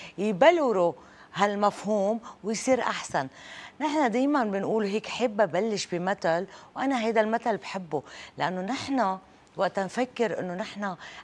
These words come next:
قد إيه بنضل نقضي وقت مع بعضنا،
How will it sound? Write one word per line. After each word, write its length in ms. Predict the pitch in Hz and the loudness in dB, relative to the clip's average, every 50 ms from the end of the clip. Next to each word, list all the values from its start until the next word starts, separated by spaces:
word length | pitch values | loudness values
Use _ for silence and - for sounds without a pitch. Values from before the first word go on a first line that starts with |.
| - - | -4 -4
قد 200 | 180 165 151 208 | -4 -2 0 2
إيه 100 | 240 247 | 2 4
بنضل 540 | 226 247 220 196 202 202 214 208 202 190 | 4 2 2 4 2 2 2 2 0 0
نقضي 320 | 190 - - 180 175 139 185 | 0 0 0 0 0 0 0
وقت 240 | 180 196 110 151 - - | 2 4 2 2 2 -4
مع 140 | 165 160 151 | -6 -6 -4
بعضنا، 600 | 139 135 180 160 170 156 131 165 170 165 165 156 | 0 0 0 0 0 -4 -4 -2 0 0 0 0